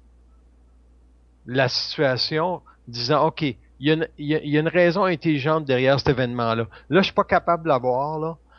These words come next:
mais, euh, parce que je suis trop émotivement ébranlé par l'événement, mais un jour, je veux la voir. »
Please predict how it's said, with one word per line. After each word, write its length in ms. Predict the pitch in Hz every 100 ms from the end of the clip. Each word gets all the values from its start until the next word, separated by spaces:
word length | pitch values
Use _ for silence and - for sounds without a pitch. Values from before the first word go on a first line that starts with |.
| _ 123
mais, 580 | 131 135 131 131 123
euh, 160 | 117 110
parce 240 | 110 135
que 120 | - 135
je 80 | -
suis 80 |
trop 220 | - 151 147
émotivement 680 | 131 131 - 127 113 123
ébranlé 540 | 123 117 107 110 107 120
par 160 | 113 104
l'événement, 560 | 110 110 104 113 147 - - -
mais 160 | 131
un 240 | 135 143 139
jour, 340 | 139 170 151
je 140 | -
veux 220 | 117 123 165
la 160 | 98
voir. » 360 | 98 95 87